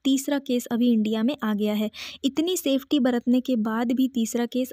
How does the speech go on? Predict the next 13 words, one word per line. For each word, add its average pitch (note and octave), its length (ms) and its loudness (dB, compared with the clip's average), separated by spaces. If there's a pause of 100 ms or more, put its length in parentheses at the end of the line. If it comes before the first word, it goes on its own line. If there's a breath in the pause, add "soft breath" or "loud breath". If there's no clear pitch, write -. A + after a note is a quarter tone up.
आ G#3 100 0
ही B3 220 2
गया A3+ 160 0
है A3 240 -2
और A#3+ 100 0
बोला A3+ 320 2
जा B3+ 140 2
रहा A#3 100 2
है B3+ 80 2
कि B3+ 120 -2
म्यूटेशन B3 600 2
के D4+ 160 -4
कारण A3+ 400 -2